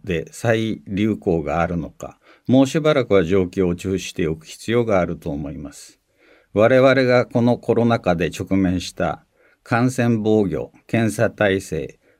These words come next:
ワクチン接種体制はじめ、新しい医薬品提供の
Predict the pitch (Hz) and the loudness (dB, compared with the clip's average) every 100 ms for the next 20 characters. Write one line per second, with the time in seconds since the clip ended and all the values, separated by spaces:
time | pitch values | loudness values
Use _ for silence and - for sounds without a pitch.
0 | - 98 101 - 123 110 120 117 - - | -2 0 0 0 0 0 -4 -6 -6 -2
1 | 110 107 104 82 80 90 85 85 78 - | -2 -2 -4 -4 -2 -6 -4 -6 -8 -14
2 | _ _ _ - 98 - 131 131 131 113 | _ _ _ -4 -2 2 2 2 -2 0
3 | 104 107 - 120 107 - 98 90 101 95 | 2 0 0 -2 -2 2 0 2 0 0
4 | 85 73 | -2 -6